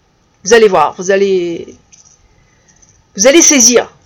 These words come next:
le, le fonctionnement, même si, euh, on vous demande pas de, de refaire, euh, une thèse sur, euh,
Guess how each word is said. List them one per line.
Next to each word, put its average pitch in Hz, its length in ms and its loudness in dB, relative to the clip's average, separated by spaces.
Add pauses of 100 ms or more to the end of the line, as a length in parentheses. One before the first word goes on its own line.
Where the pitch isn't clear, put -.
(120)
le, 190 320 0
le 185 160 0
fonctionnement, 202 640 -4
même 202 280 -6
si, 214 480 -6
euh, 160 340 -10
on - 160 -16
vous 175 140 -18
demande 180 400 -14
pas 220 240 0
de, 160 480 -14 (1900)
de 185 100 -6
refaire, 196 520 -2
euh, 165 220 -8
une 185 180 -12
thèse 185 540 0
sur, 170 460 -16
euh, 165 320 -14